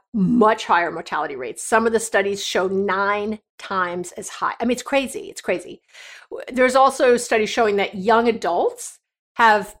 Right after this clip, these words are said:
who don't have intimate relationships, have weaker immune systems, get sick more often, I mean, have more depression, anxiety, it goes on. Uh,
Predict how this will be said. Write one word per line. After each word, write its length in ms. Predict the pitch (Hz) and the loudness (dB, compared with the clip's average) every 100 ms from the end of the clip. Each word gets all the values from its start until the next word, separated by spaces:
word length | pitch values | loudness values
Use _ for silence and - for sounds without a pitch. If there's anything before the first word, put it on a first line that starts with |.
| - | -8
who 120 | 247 | -6
don't 260 | - 220 214 | 0 0 0
have 160 | 240 | -2
intimate 300 | 233 233 247 | -2 -4 -4
relationships, 600 | 240 240 233 254 285 269 | 0 0 -2 -2 -2 -2
have 200 | 220 196 | -2 -2
weaker 320 | 196 196 185 | -2 -4 -4
immune 320 | 180 226 320 311 | -4 -2 -4 -4
systems, 560 | 349 330 - 320 294 | -4 -6 -4 -6 -4
get 220 | - - | -6 -8
sick 320 | - - 320 311 | -8 -8 -8 -4
more 240 | 302 302 | 0 2
often, 520 | 294 294 - 294 285 - | 2 0 -2 -6 -6 -8
I 100 | 202 | -4
mean, 160 | 196 | -4
have 160 | 170 180 | -4 -6
more 140 | 190 | -6
depression, 600 | 185 196 302 285 - 294 - | -8 -2 -2 -2 -4 -8 -8
anxiety, 800 | 190 180 262 269 277 277 269 - | -10 -2 2 2 0 -8 -10 -6
it 160 | 208 | -4
goes 220 | - 208 196 | -2 -4 -4
on. 340 | 160 76 - _ _ _ _ _ - | -8 -8 -18 _ _ _ _ _ 2
Uh, 360 | 208 202 208 | 6 8 6